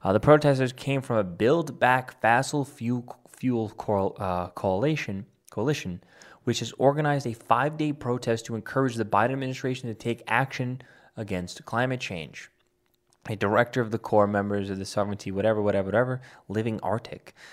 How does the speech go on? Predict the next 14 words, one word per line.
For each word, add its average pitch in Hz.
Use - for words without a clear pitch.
made 117
an -
announcement 107
that 120
the -
protest 110
was 92
occurring. 95
Um, 87
expect -
this 143
is 98
what 101
they, 95